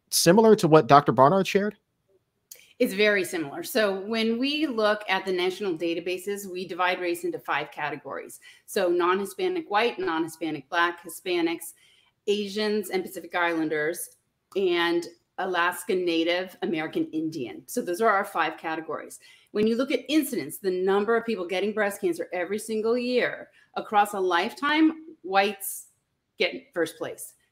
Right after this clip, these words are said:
Speaker 2: But they're followed closely, just right on their heels, big three percent less over a lifetime, are the blacks. Thirty percent below those two races are all of the others. Now, despite the fact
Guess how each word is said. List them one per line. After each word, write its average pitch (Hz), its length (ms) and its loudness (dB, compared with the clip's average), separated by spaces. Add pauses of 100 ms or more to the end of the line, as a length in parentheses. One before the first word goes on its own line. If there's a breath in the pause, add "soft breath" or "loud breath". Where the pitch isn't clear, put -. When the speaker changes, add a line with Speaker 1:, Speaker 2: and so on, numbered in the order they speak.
(160)
Speaker 2:
But 277 400 6
they're 208 120 0
followed 208 340 0
closely, 190 960 -4
just 254 240 -8
right 269 200 -4
on 269 240 2
their 226 140 0
heels, 180 380 0
big 180 200 -8
three 247 160 -2
percent 233 440 -8
less 180 320 -2
over 170 260 -4
a 165 80 0
lifetime, 151 520 -6 (360)
are 175 100 2
the 165 120 -2
blacks. - 540 -6 (300)
Thirty 320 540 4
percent 226 380 0
below 180 600 0
those 240 560 0
two 185 200 -2
races 147 500 -4 (380)
are 185 180 2
all 170 240 0
of 160 140 -6
the 156 200 -6
others. - 540 -10 (640)
Now, 208 180 2
despite 277 460 -2
the 294 80 -2
fact 185 420 0